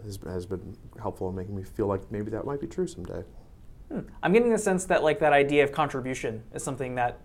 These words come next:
Speaker 2: is, like, really important, uh, to you personally. Is, am I hearing you correctly there?
Speaker 1: Yeah, I think both in terms of my own and, and in terms of how other people are allowed to contribute in spaces is a very,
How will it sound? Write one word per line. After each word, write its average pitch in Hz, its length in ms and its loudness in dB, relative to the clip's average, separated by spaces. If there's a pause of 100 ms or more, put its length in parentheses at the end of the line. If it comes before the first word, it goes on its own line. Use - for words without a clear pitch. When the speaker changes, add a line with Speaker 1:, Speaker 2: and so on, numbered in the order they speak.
Speaker 2:
is, 139 80 -6
like, 131 100 0
really 147 200 4
important, 127 400 0 (680)
uh, 131 140 0
to 135 140 -4
you 120 60 -2
personally. 123 440 -6 (160)
Is, 135 160 -10
am 143 160 0
I 135 40 2
hearing 139 200 0
you 127 40 -8
correctly 143 300 0
there? 160 160 2 (580)
Speaker 1:
Yeah, 151 280 12
I 120 100 10
think 151 320 4
both 139 260 8
in 120 100 2
terms 113 300 2
of 101 240 2
my 101 180 2
own 110 260 2
and, 98 400 0
and 101 220 -2
in 98 80 -2
terms 101 320 0
of 92 120 0
how 95 540 2
other 104 200 2
people 107 200 0
are 92 100 0
allowed 90 260 -2
to 92 80 -10
contribute 131 500 -4
in 123 120 -4
spaces 131 520 0
is 104 220 -2
a 101 80 2
very, 101 720 2